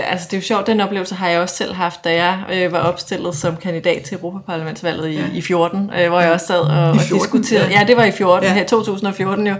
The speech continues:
Speaker 2: Ja.
Speaker 1: Øhm, og, og debatterede med en partifælle, øh, men, men vi var opstillet til Europaparlamentsvalget for,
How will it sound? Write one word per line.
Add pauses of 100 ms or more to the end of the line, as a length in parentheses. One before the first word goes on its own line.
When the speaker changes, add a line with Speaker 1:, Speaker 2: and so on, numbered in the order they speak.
(380)
Speaker 2:
Ja. (200)
Speaker 1:
Øhm,
og,
og
debatterede
med
en
partifælle, (140)
øh,
men,
men
vi
var
opstillet
til
Europaparlamentsvalget
for,